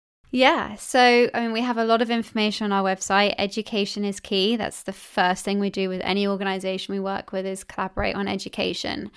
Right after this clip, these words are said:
Um, so we have a huge amount of free educational material on our website. You've also got the World Intellectual Property Office, um, where more information about copyrights that pertains to different countries,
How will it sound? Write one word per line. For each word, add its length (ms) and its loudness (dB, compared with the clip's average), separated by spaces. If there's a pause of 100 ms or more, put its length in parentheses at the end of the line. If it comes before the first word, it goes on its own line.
(580)
Um, 240 4
so 100 -12
we 60 2
have 100 2
a 60 -8
huge 800 0
amount 320 -2
of 240 -4
free 600 0
educational 600 -2
material 540 2
on 160 -4
our 120 -2
website. 680 2 (160)
You've 180 -8
also 260 -6
got 200 -8
the 280 -6 (400)
World 260 0
Intellectual 480 -8
Property 420 -6
Office, 520 -6 (640)
um, 400 4
where 520 -2
more 220 -2
information 520 -6
about 220 0
copyrights 560 0
that 100 -14
pertains 440 -4
to 40 -10
different 260 -6
countries, 800 -4